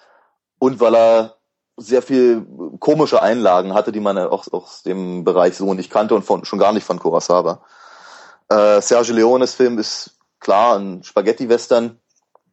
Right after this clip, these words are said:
und, äh, vermutlich ist Clint Eastwood die absolute, ähm, Definition von cool. Ja, bei, ähm, Last Man Standing hat sich Walter Hill nun dazu entschieden, ähm, aus der Geschichte,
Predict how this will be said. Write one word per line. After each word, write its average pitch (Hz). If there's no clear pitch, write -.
und, 101
äh, 92
vermutlich 101
ist -
Clint 98
Eastwood 101
die -
absolute, 95
ähm, 87
Definition 135
von 120
cool. 117
Ja, 82
bei, 101
ähm, 98
Last 113
Man 113
Standing 120
hat 113
sich -
Walter 107
Hill 107
nun 104
dazu 104
entschieden, 104
ähm, 92
aus 95
der 101
Geschichte, 92